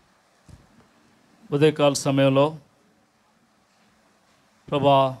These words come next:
పూణే పట్టణంలో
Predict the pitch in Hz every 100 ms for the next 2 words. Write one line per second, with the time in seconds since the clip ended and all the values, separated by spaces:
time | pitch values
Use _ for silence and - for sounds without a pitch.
0 | - - _ _ _ _ _ _ _ _
1 | _ _ _ _ _ _ _ _ _ _
2 | _ _ _ _ _ _ - 151 160 160
3 | 156 143 143 139 139